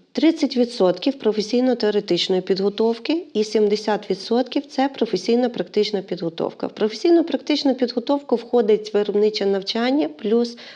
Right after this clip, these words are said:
практика, тобто закріплення тих знань, вмінь і навичок.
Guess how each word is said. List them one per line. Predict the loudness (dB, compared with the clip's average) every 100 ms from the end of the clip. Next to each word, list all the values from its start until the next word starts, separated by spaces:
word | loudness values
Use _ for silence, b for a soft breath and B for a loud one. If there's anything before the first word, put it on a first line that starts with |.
| _
практика, | -2 -2 -2 -8 -6 -4
тобто | -2 -2 -2 -6 -6
закріплення | -10 0 0 0 -2 0 0
тих | -4 -4
знань, | 0 0 0 -2
вмінь | -2 -2 -2
і | -2
навичок. | -2 -4 -6 -8 -10 -12